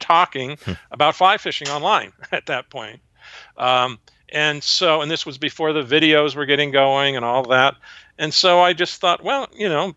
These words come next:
Speaker 1: this might be something that we could, we could, uh, do," you know, and, and on, I, I've always been a, an educator in many ways, doing seminars across the country and so forth. So I thought, "This is a good place to maybe educate the public about fly fishing." So a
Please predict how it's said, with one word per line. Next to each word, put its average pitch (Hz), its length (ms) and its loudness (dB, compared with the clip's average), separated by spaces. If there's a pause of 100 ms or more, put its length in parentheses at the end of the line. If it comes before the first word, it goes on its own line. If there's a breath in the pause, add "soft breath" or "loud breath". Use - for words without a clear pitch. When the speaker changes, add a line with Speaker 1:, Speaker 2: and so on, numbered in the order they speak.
Speaker 1:
this - 260 -6
might 170 220 2
be 156 120 -2
something 147 500 -4
that 135 180 -4
we 127 100 -12
could, 110 360 -16 (220)
we 117 80 -18
could, 107 240 -12 (120)
uh, 113 300 -8 (420)
do," 139 380 2
you 123 140 0
know, 110 260 0
and, 127 260 0 (400 loud breath)
and 131 160 0
on, 135 160 2
I, 139 360 0
I've 135 220 0
always 160 460 4
been 143 300 -2
a, 120 260 -2
an 117 160 -10
educator 139 680 0
in 117 120 -8
many 123 180 -4
ways, 120 360 -2
doing 113 240 -8
seminars 117 500 0
across 110 320 -2
the - 80 -12
country 131 360 -4
and 110 100 -6
so 104 140 -6
forth. 107 240 -8
So 117 200 -2 (460 loud breath)
I - 40 -2
thought, - 200 0
"This 262 240 2
is 190 80 -2
a 170 40 2
good 147 220 2
place 135 280 2
to - 100 -12
maybe 127 260 0
educate 110 460 -6
the - 40 -20
public 110 360 -4
about 117 240 -2
fly 151 180 0
fishing." 110 300 -6
So 147 160 0
a - 40 -6